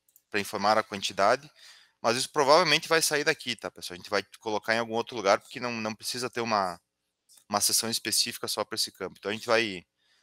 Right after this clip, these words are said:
provavelmente colocar logo aqui embaixo do preço atacado, aqui vai ter um campinho pra tu informar a quantidade aqui de conversão, certo? Mas, enfim, já tem a possibilidade de atacarejo. O que que ela faz, né?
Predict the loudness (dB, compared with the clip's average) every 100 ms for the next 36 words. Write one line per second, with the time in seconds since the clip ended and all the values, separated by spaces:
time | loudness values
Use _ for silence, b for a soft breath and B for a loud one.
0 | _ _ -2 4 6 6 2 -2 0 2
1 | 6 6 6 4 2 -4 4 6 6 4
2 | -8 -4 -4 -4 -6 2 2 2 -2 -6
3 | -6 -10 -10 -12 -10 -12 -10 -14 -10 -2
4 | 0 0 -6 -6 -4 -4 -6 -10 -18 -18
5 | -14 -10 -8 -8 -12 _ _ _ _ _
6 | -6 -6 -6 B B B 4 6 4 0
7 | -2 -6 -4 0 2 2 -2 -2 0 2
8 | 2 0 0 2 2 0 -4 -4 2 2
9 | 4 4 4 0